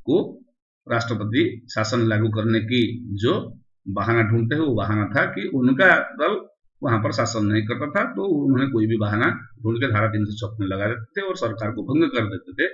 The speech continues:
जो कि आज नहीं हो रहा है। Coalition government led to a new culture of power sharing and respect for the autonomy of the state। ये कोएलिशन के कारण मैं बताया कि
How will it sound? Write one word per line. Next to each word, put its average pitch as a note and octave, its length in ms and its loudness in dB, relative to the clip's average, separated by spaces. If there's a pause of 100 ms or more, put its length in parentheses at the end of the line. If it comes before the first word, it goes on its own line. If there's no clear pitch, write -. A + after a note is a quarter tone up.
(260)
जो A#2+ 240 2
कि - 460 -4 (140)
आज E3 260 2
नहीं A2+ 240 4
हो G2+ 140 0
रहा F2 280 -6
है। - 60 -18 (540)
Coalition F#3+ 400 4
government B2+ 420 4
led A#2+ 240 4
to D3+ 220 0
a C#3+ 60 2
new C3 160 2
culture F3+ 380 -2
of E3 100 -2 (100)
power A2 200 2
sharing B2+ 400 2
and B2 240 -4
respect A2 400 -4
for C#3+ 200 -6
the D3 200 -6
autonomy G#2 300 -4
of G2+ 100 -4
the G#2 240 -14
state। F#3+ 180 -4 (440)
ये A2+ 140 0
कोएलिशन G#2+ 500 0
के G#2 100 0
कारण G#2 280 0
मैं G#2 100 4
बताया A#2+ 380 4 (380)
कि G3+ 340 2